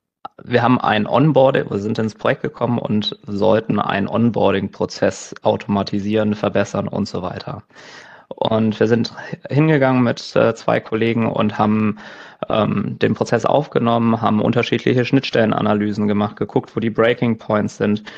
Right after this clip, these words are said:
und haben im Endeffekt ein ganz großes Dialogbild erstellt,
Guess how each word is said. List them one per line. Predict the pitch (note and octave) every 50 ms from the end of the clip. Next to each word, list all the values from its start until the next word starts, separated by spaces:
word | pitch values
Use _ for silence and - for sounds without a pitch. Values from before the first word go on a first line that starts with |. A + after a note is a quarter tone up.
| - - -
und | - - G#2+ G#2+ A2
haben | A#2 A2+ B2 B2+
im | - - A2 G#2+
Endeffekt | G#2+ - C#3 - C3+ B2 - B2 - -
ein | A2+ A2 G#2
ganz | - - - C#3 -
großes | - - - A2 A#2+ C#3 C#3+ - - B2 - -
Dialogbild | - A2 G#2+ G#2 G#2 G#2 B2 - - _ _ - G2 F#2+ G#2+ - - - - - - - - - - - _ _ - - - _ -
erstellt, | - - - - - - G#2 G2 - - G2 - - - -